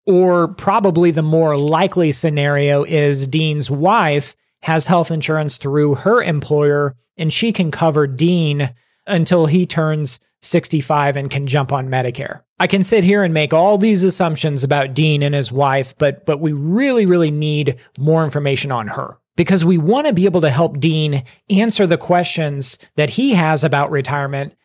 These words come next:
that will maximize their retirement, not his retirement. It's a joint retirement. She's gonna retire someday too.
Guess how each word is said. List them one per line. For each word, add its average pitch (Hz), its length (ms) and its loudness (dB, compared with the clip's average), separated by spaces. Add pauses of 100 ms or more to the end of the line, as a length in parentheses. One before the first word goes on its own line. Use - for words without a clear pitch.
(120)
that 175 240 0
will 175 200 2
maximize 147 920 -2 (220)
their 170 760 0
retirement, 143 840 -2 (160)
not 185 260 0
his 196 320 2
retirement. 123 540 -4 (120)
It's 156 180 -4
a 196 60 4
joint 202 320 0
retirement. 139 640 -4
She's 202 240 0
gonna 202 160 2
retire 170 320 2
someday 143 380 -2
too. 117 240 -6